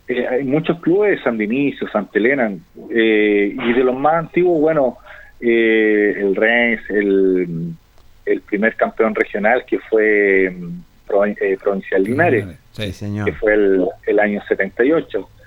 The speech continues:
Speaker 1: Entonces, mm, creo que sí, yo, va a haber un momento en que se va a dar a conocer también, eh, todos los clubes, así como también, eh, tenemos, mm,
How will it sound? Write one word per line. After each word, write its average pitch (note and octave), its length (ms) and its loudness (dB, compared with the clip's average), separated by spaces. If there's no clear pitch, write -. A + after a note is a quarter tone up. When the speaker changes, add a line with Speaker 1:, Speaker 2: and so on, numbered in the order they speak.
Speaker 1:
Entonces, B2 720 0
mm, G2+ 320 -8
creo B2+ 300 0
que A2+ 560 0
sí, F3+ 260 -2
yo, B2+ 320 0
va B2+ 80 2
a - 20 2
haber B2+ 200 0
un B2+ 100 -12
momento B2+ 360 -6
en B2 60 -10
que A2 300 -4
se A2 80 -4
va A2 140 2
a - 20 2
dar A#2+ 180 2
a A#2+ 60 -2
conocer A#2 560 -4
también, A2+ 400 -8
eh, G#2 400 -10
todos A#2 280 2
los - 100 -16
clubes, A#2 500 2
así A#2 120 -2
como A2+ 220 0
también, A2 420 -2
eh, A2 120 -8
tenemos, A2+ 760 0
mm, F#2+ 160 -8